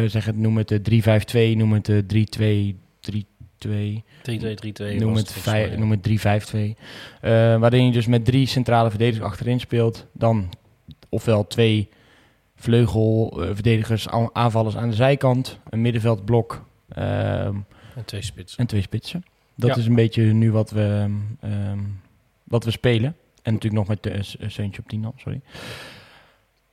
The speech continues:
Speaker 1: Alleen, eh, ja, Michael, jij zei de vorige keer al even iets over. Laten we het gewoon even per linie, per linie gaan bespreken. Eh,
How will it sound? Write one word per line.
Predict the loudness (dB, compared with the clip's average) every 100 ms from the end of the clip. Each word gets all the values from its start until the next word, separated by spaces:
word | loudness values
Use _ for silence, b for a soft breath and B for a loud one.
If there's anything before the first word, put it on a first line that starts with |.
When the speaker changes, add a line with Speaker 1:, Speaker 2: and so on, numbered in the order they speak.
| _ 0
Speaker 1:
Alleen, | 4 4 4 0 -6 _
eh, | 0 2 4 4 4 4 4
ja, | 4
Michael, | 4 4 4
jij | 4
zei | 4
de | 2
vorige | 0 0
keer | 2 4
al | 4
even | 4 0
iets | 2
over. | 2 2
Laten | 4 2 2
we |
het | 0
gewoon | 2 2
even | 2
per | 4
linie, | 6 8 6 4 -2 -4
per | -2
linie | 0 2
gaan | 2
bespreken. | 2 2 4 4 2 -6 _ _ _
Eh, | 0